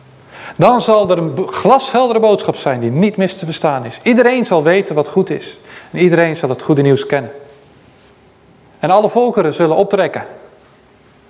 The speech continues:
om het Loofhuttenfeest te vieren, staat er in Zacharia. Dat zal dan plaatsvinden. Want waar gaat Loofhuttenfeest over? Het gaat over de woestijnreis. Vanuit Egypte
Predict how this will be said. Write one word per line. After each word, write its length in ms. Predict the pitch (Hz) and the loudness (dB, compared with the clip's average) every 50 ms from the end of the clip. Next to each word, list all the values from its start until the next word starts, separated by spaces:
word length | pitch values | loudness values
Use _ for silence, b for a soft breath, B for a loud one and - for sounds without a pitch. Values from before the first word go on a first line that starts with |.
| _ _ | _ _
om 100 | - 143 | -2 0
het 80 | 139 | 2
Loofhuttenfeest 760 | 143 147 151 147 - - 160 175 147 131 - 170 147 123 - - | 2 2 2 2 0 -2 -4 -4 -4 -4 0 0 0 0 -2 -6
te 60 | 120 | -6
vieren, 300 | - - 120 113 110 110 | -2 0 0 0 0 -2
staat 280 | - - 123 113 - | -4 -4 -4 -4 -4
er 60 | 113 110 | -6 -8
in 80 | 107 | -6
Zacharia. 520 | - 127 - - - 113 110 107 101 98 98 - - - _ _ _ _ _ _ _ _ _ _ _ _ _ _ _ _ _ _ - _ _ _ _ B B B B B - | -4 -6 -6 -4 -4 -4 -4 -4 -6 -8 -12 -18 -20 -20 _ _ _ _ _ _ _ _ _ _ _ _ _ _ _ _ _ _ -20 _ _ _ _ B B B B B -4
Dat 220 | - - 208 208 208 | 0 0 0 0 0
zal 240 | - 208 208 208 190 | 0 2 2 2 2
dan 180 | 180 160 139 | 0 -2 0
plaatsvinden. 500 | - 220 226 240 233 - - 160 139 147 | -2 -2 0 0 -2 -2 -2 -2 0 0
Want 120 | 160 156 214 | 0 2 2
waar 140 | 226 226 | 2 2
gaat 180 | 220 208 196 165 | 2 0 0 2
Loofhuttenfeest 760 | 202 233 233 233 214 254 269 285 - - 247 220 196 - - | 2 2 2 2 2 0 0 0 2 2 4 4 4 2 2
over? 300 | 190 160 151 143 170 262 | 2 2 2 2 0 -4
Het 100 | 269 - - - B B B B B B B B B B | -8 -10 -14 -18 B B B B B B B B B B
gaat 200 | - - 226 220 | -4 -2 0 2
over 180 | 226 220 214 220 | 2 2 2 2
de 60 | 214 | 0
woestijnreis. 840 | 214 196 - - 233 240 247 240 226 214 180 147 - - - - - - - b b b b b b b b b | 0 0 0 0 0 0 2 0 0 0 -2 -6 -10 -14 -16 -18 -20 -20 -20 b b b b b b b b b
Vanuit 380 | - - 160 156 147 139 - - | -4 -2 0 0 0 -2 -2 -2
Egypte 580 | - 151 131 - 180 202 202 - - 208 196 | -2 -2 0 0 -2 -2 -2 -4 -8 -8 -8